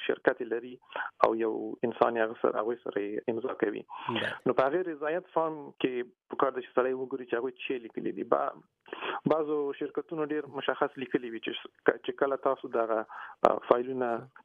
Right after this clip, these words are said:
Speaker 1: ستاسو د معلومات چې کله یې موږ په سرور کې اچوئ، هغوی هملته یې لیکلي وي چې موږ به دا دریم، دریمې کمپنۍ سره یا دریم شرکت سره یې موږ یې خرڅوو.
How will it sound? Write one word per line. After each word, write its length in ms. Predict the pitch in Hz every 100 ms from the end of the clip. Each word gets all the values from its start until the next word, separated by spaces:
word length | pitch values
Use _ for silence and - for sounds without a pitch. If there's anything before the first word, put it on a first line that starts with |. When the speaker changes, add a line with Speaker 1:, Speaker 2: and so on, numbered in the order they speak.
| - -
Speaker 1:
ستاسو 260 | 127 123
د 80 | 117
معلومات 480 | 117 113 117 127 123
چې 100 | -
کله 200 | - 117
یې 300 | 123 - 120
موږ 180 | 120 123
په 200 | 123 113 -
سرور 280 | 113 120
کې 160 | 117 117
اچوئ، 340 | - 117 123 160 - - - -
هغوی 520 | 127 143 151 147 135 -
هملته 340 | 139 147 151 135
یې 40 |
لیکلي 300 | 123 143 123
وي 100 | 113
چې 100 | -
موږ 240 | 127 135
به 80 | 120
دا 140 | 117 123
دریم، 560 | 113 123 123 131 123 123 -
دریمې 420 | 120 123 135 127
کمپنۍ 460 | - 120 123 113 120 -
سره 140 | 110
یا 80 | 107
دریم 200 | 120 127 127
شرکت 340 | - - 123 -
سره 100 | 113
یې 40 |
موږ 220 | 120 131
یې 60 | 120
خرڅوو. 520 | - - - 120 110